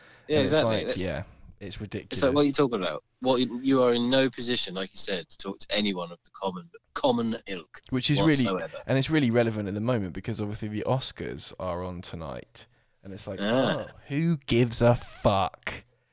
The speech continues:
Speaker 2: Are we
Speaker 1: Exactly.
Speaker 2: nominated for one? No, don't give a fuck." Do you reckon we'll ever be nominated for an award?
Speaker 1: An award?
Speaker 2: Yeah, can you imagine?
Speaker 1: Do you have podcast awards? Like
Speaker 2: Yeah.
Speaker 1: the talk?
Speaker 2: Yeah, yeah, yeah. You have
Speaker 1: The poddies?
Speaker 2: No, they're, <laughs> they're called the Podcast Awards.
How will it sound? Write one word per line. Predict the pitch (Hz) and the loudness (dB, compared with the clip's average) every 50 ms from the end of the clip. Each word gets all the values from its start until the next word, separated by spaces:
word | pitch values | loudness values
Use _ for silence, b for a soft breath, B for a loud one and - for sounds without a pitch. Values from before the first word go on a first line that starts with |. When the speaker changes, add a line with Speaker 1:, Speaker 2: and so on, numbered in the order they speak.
| _ - | _ 2
Speaker 2:
Are | 117 131 | 6 8
we | 160 170 | 8 10
Speaker 1:
Exactly. | 180 | 12
Speaker 2:
nominated | 180 185 185 185 185 190 190 180 - | 12 12 12 12 12 10 10 8 6
for | - 175 | 4 6
one? | 175 180 175 175 165 123 123 | 8 8 8 8 6 6 8
No, | 131 135 139 139 139 135 B B B B | 10 10 10 10 8 6 B B B B
don't | 120 123 123 117 | 6 6 6 4
give | 113 110 110 | 0 -2 -2
a | 104 | -2
fuck." | - - 95 - - - | -2 0 0 0 0 2
Do | - 143 | 2 2
you | |
reckon | 143 - 160 151 | 2 4 2 4
we'll | 147 151 | 4 4
ever | 147 143 131 | 4 2 0
be | 139 135 | 0 0
nominated | 135 135 131 131 135 131 - - | 2 2 2 4 2 2 0 -2
for | - - | -4 -2
an | 120 | -2
award? | 120 127 139 123 90 - 50 - - - - _ _ _ _ _ _ _ _ _ _ _ _ _ - - | 0 0 0 -2 -2 -4 -6 -10 -12 -16 -20 _ _ _ _ _ _ _ _ _ _ _ _ _ -2 0
Speaker 1:
An | 120 | 2
award? | 123 139 170 247 254 - 85 - - - - | 2 4 4 4 4 4 2 -2 -6 -8 -6
Speaker 2:
Yeah, | 120 107 | -6 -4
can | 101 - 123 120 | -2 -2 0 2
you | 120 | 2
imagine? | 127 147 139 - - 80 65 50 50 - - - _ - - - - | 2 2 2 0 -2 -6 -6 -8 -10 -12 -14 -14 _ -12 -10 -4 0
Speaker 1:
Do | - 113 | 2 4
you | 117 117 | 4 4
have | 117 123 123 117 - - | 4 4 2 2 2 0
podcast | - 135 120 - - 82 - - - - | -2 -2 -2 -2 -8 -8 -6 -6 -6 -6
awards? | - 62 _ _ _ - - | -8 -10 _ _ _ -12 -12
Like | 82 80 - 165 | -10 -6 -2 0
Speaker 2:
Yeah. | 226 240 202 208 | 2 4 4 2
Speaker 1:
the | 247 | 2
talk? | 285 240 208 208 - _ _ _ _ - - - | 4 2 2 2 0 _ _ _ _ -6 -4 -2
Speaker 2:
Yeah, | 170 311 | -2 -2
yeah, | 311 302 294 294 294 | 0 -2 -2 -2 -2
yeah. | 269 | -4
You | 120 113 123 | -2 -2 0
have | 151 160 156 147 - | 0 0 0 -2 -4
Speaker 1:
The | - - | -6 -2
poddies? | - 123 123 113 - - - 160 160 - - - | 2 2 2 2 0 -4 -6 -6 -6 -4 -2 0
Speaker 2:
No, | 175 135 | 2 4
they're, | 131 127 - | 4 4 4
<laughs> | - - - 110 139 151 - - - - - - - - - - - | 2 0 0 0 2 2 0 -2 -6 -8 -16 -18 -16 -16 -12 0 4
they're | 131 139 | 4 4
called | 143 - - 175 175 175 165 139 | 4 6 6 6 8 8 6 4
the | - 135 | 2 0
Podcast | 117 - 170 175 - - 110 95 98 - - - | 2 2 2 2 2 2 2 2 2 0 -4 -8
Awards. | 92 90 73 57 53 57 - - - - - - | -6 -6 -6 -6 -6 -8 -10 -12 -14 -14 -14 -16